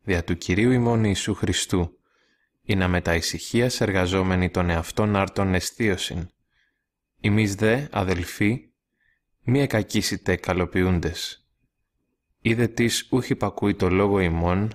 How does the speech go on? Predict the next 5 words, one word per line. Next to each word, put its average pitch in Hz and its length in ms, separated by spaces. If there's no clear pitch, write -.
δια 92 280
της - 180
επιστολής, - 880
τούτον 123 360
σημειούσθε. 101 800